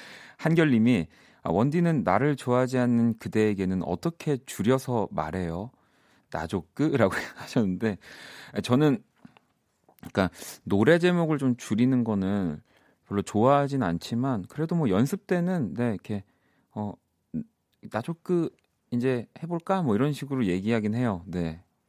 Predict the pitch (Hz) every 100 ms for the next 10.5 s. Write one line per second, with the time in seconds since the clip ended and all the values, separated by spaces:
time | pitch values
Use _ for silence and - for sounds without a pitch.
0 | - 104 127 - 113 87 - 82 - 90
1 | 78 85 - 82 82 _ _ _ _ -
2 | - - - _ _ _ - 101 110 135
3 | 131 - 120 113 110 107 107 92 117 -
4 | 135 120 113 107 95 95 - 98 90 123
5 | 143 127 123 - 120 147 131 110 98 123
6 | 107 78 - - - - - - 139 101
7 | 80 - _ _ - - - - - -
8 | 131 143 143 127 110 90 - 90 107 123
9 | 127 147 143 123 104 82 87 95 101 107
10 | - - - -